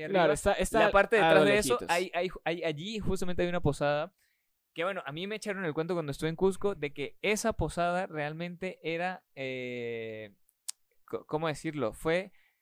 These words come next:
Speaker 2: una de las primeras casas españolas que se, que se estuvieron,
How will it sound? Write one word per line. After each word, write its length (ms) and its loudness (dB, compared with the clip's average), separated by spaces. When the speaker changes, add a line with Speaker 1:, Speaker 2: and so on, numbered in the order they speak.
Speaker 2:
una 200 -6
de 60 -2
las 80 -4
primeras 300 -6
casas 260 -6
españolas 600 -6
que 160 -6
se, 200 -6
que 100 -6
se 100 -10
estuvieron, 460 2